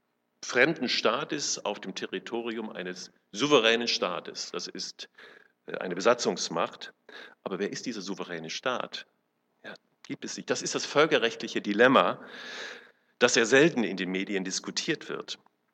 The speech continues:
Wie gesagt, schon nach der ersten U-N-Resolution neunzehnhundertsiebenundvierzig hätte es ein arabischer Staat innerhalb Palästine-, Palästinas geben können. Das wurde damals einheitlich abgelehnt.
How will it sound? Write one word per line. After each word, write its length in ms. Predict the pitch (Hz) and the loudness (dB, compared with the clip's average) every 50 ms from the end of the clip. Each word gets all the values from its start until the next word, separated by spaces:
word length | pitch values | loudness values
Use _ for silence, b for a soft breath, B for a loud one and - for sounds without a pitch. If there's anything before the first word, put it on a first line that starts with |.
| _ _ _ _ _ _ _ _ _ _ _ _ - - _ _ _ _ _ _ _ _ - - | _ _ _ _ _ _ _ _ _ _ _ _ -20 -20 _ _ _ _ _ _ _ _ -12 -8
Wie 100 | - 98 | -6 -4
gesagt, 300 | 120 123 156 139 - - | 2 6 6 6 8 6
schon 120 | - 123 | 4 2
nach 120 | 113 120 - | 2 2 2
der 180 | - 110 - | 0 0 2
ersten 360 | 135 170 175 - - - 113 107 | 2 0 0 -2 -4 -4 -2 -2
U-N-Resolution 840 | 117 - 151 170 175 143 131 120 123 113 120 101 - - 120 120 120 | 0 2 2 2 2 2 2 2 0 -2 -4 -4 -2 -2 0 2 2
neunzehnhundertsiebenundvierzig 1040 | 117 110 110 117 110 104 - 117 117 113 104 - - 143 135 135 - 127 120 - - | 2 0 0 0 -2 -4 -4 -4 -4 -4 -4 -4 -4 -4 -4 -4 -4 -6 -6 0 2
hätte 220 | 135 143 - 143 | 2 2 4 2
es 180 | 117 - - - | 0 2 0 0
ein 280 | - 123 120 120 117 B B B B B B B B B B B B B B B B _ _ _ | 0 2 0 0 -2 B B B B B B B B B B B B B B B B _ _ _
arabischer 600 | - 117 113 95 120 147 190 196 196 - - 185 | 0 0 0 0 0 2 2 4 4 4 4 4
Staat 520 | 170 - - - 139 143 143 143 143 - 151 | 4 4 4 4 4 4 2 0 0 0 0
innerhalb 480 | 151 160 185 175 165 156 151 156 151 | 2 2 2 2 0 0 -2 -4 -2
Palästine-, 760 | - 139 135 143 139 143 - - 131 123 117 120 123 123 123 120 | -2 -2 -2 -2 -4 -6 -6 -4 -2 0 2 2 0 0 -2 -2
Palästinas 720 | 127 131 127 123 123 123 - 127 123 135 131 - - - | 0 0 0 0 -2 -4 -4 -2 -2 0 0 -2 -2 -2
geben 280 | 113 117 117 117 107 | -2 0 0 0 0
können. 420 | - - - 170 151 127 104 92 90 | 0 4 6 6 6 6 4 2 2
Das 220 | 113 113 - - | 2 2 4 4
wurde 180 | 143 143 127 123 | 2 0 2 2
damals 380 | 127 131 135 131 127 - - | 0 2 2 2 0 0 0
einheitlich 640 | - 120 123 131 135 139 131 127 - 131 127 - - | 2 2 2 2 2 0 0 -2 -2 -6 -6 -6 -6
abgelehnt. 720 | 107 - - - - 95 92 95 95 90 90 87 - - | -8 -8 -8 -10 -8 -8 -6 -6 -6 -8 -8 -10 -12 -16